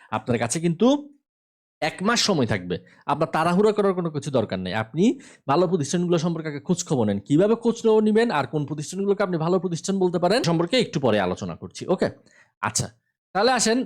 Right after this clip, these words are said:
এরপর আসেন চার নাম্বার। চার নম্বর, চার নম্বর হচ্ছে যে কেন প্রতিষ্ঠান চয়েসটা গুরুত্বপূর্ণ। এটা হচ্ছে যে সবথেকে গুরুত্বপূর্ণ একটা পয়েন্ট,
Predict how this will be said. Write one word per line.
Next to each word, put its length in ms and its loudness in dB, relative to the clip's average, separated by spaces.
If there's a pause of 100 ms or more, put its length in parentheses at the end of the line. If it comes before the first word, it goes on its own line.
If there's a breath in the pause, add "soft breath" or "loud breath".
এরপর 300 2
আসেন 280 2
চার 180 0
নাম্বার। 260 2
চার 180 -2
নম্বর, 260 -2
চার 180 -2
নম্বর 200 2
হচ্ছে 160 -2
যে 80 -6
কেন 320 0
প্রতিষ্ঠান 400 0
চয়েসটা 320 2
গুরুত্বপূর্ণ। 640 2
এটা 340 2
হচ্ছে 200 -2
যে 60 2
সবথেকে 520 -2
গুরুত্বপূর্ণ 640 -2
একটা 520 2 (160)
পয়েন্ট, 460 2